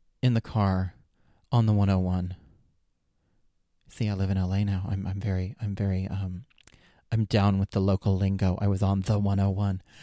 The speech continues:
Uh, <laughs> and I'm listening to this interview, and she says this thing. They're talking about sort of perfectionism. And she says, "May this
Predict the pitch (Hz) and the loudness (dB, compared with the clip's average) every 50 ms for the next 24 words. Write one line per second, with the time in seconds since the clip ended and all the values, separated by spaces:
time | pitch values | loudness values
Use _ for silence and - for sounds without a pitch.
0 | - - - - - - - - 120 98 - - - - - - - - - - | -20 -20 -20 -20 -20 -8 -4 -2 -2 -2 -2 -4 -12 -14 -18 -20 -20 -20 -18 -18
1 | - - _ _ _ _ _ _ _ _ _ _ - - - _ _ _ _ - | -18 -18 _ _ _ _ _ _ _ _ _ _ -20 -20 -20 _ _ _ _ 0
2 | 131 131 127 123 127 135 151 151 - 165 156 147 139 127 113 110 107 - 110 113 | 2 2 2 2 4 4 2 2 2 2 0 2 2 2 2 0 0 0 0 0
3 | 113 113 107 107 104 101 - 110 110 - - 127 113 - - 175 180 190 185 - | 0 0 2 0 0 0 0 -2 -2 -2 -2 -4 -4 -4 -4 -4 -4 -4 -4 -6
4 | - 117 107 - - - 120 110 101 95 98 101 113 110 - - 165 156 156 151 | -6 -6 -6 -6 -4 -4 -2 0 0 0 0 0 0 0 0 2 2 2 2 4
5 | 135 113 104 107 95 - - - - - 101 95 - - - 104 98 - - 110 | 2 2 2 2 0 -2 -4 -4 -2 0 0 0 0 -2 -2 -2 -2 -2 -4 -6
6 | 101 101 104 104 101 - _ _ - - - - - - - - _ _ _ _ | -6 -6 -8 -10 -12 -12 _ _ -20 -20 -20 -20 -20 -20 -20 -20 _ _ _ _
7 | _ _ - 131 127 - - 139 - - - 156 147 143 139 135 135 - - _ | _ _ 2 2 4 4 2 0 0 0 2 4 4 6 6 4 2 -2 -6 _
8 | _ _ _ _ _ _ _ _ _ _ _ _ _ _ _ _ - 139 147 143 | _ _ _ _ _ _ _ _ _ _ _ _ _ _ _ _ 6 6 8 8
9 | 131 139 127 - - | 8 6 4 2 -2